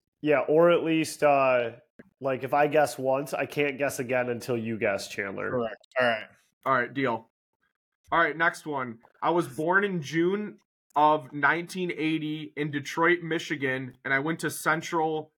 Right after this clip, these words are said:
Speaker 3: High School. Originally, I attended Michigan State to play football for Saban and basketball for Izzo as a dual athlete, but Saban wouldn't let me do both sports, so I transferred to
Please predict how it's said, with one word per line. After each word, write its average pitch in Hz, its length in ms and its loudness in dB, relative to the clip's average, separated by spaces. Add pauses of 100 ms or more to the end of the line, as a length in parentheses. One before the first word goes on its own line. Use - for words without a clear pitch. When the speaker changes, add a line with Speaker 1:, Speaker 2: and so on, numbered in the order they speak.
(140)
Speaker 3:
High 139 140 2
School. 98 500 -8 (1800)
Originally, 220 680 -2
I 165 160 0
attended 170 460 0
Michigan 180 440 -4
State 165 540 -2
to 165 80 -4
play 165 280 -2
football 180 800 2 (220)
for 170 180 0
Saban 170 760 0
and 143 140 -6
basketball 160 640 0
for 160 220 -4
Izzo 156 360 4
as 151 100 2
a 147 60 2
dual 151 360 2
athlete, 151 640 0 (280)
but 147 120 2
Saban 170 540 2
wouldn't 165 260 -2
let 156 200 0
me 165 140 -2
do 151 260 -4
both 156 360 2
sports, 151 600 -2 (200)
so 160 180 -2
I 151 120 4
transferred 175 720 -2
to 156 140 0